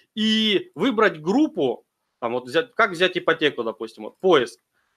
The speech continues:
И всё, я вижу здесь двадцать забаненных, один удалённых. Я вы-, выполняю чистку. Всё. Три секунды, у вас страничка чистая, а у вас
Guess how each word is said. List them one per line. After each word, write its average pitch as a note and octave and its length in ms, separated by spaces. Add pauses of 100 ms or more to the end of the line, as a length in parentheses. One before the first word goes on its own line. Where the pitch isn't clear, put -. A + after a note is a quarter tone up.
(840)
И G#3+ 60
всё, D#4 240
я A#3 120
вижу A#3+ 220
здесь E3 180
двадцать F#3+ 300
забаненных, F#3+ 520
один F#3+ 200
удалённых. E3+ 560
Я A3 180
вы-, F#3+ 160
выполняю E3+ 440
чистку. - 340
Всё. - 480 (460)
Три A#3 200
секунды, A#3+ 840 (140)
у D3 120
вас G3 220
страничка G3 560
чистая, D3+ 680 (380)
а D3 200
у D#3+ 60
вас F#3 240